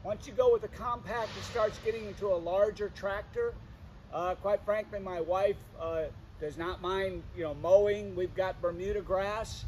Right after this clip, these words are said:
and this mower, belly mower, will get down to two inches, so you can mow your lawn with it if that's what you wanna do.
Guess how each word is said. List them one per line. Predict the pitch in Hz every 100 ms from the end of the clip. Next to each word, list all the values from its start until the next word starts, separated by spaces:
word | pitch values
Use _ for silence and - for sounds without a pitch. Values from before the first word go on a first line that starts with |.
| 156
and | 165 165
this | 196 -
mower, | 175 190 214 208 202 - - -
belly | 208 220 196
mower, | 190 214 226
will | 202 185
get | 160 185 -
down | 185 190 196
to | 165
two | - 208 208
inches, | 214 - 240 - - - -
so | -
you | 185 190
can | 175 165
mow | 185
your | 190 180
lawn | 165 196 214 196
with | 208
it | 226 208
if | 190
that's | 175 180
what | 180 185
you | 175
wanna | 185 180
do. | 165 190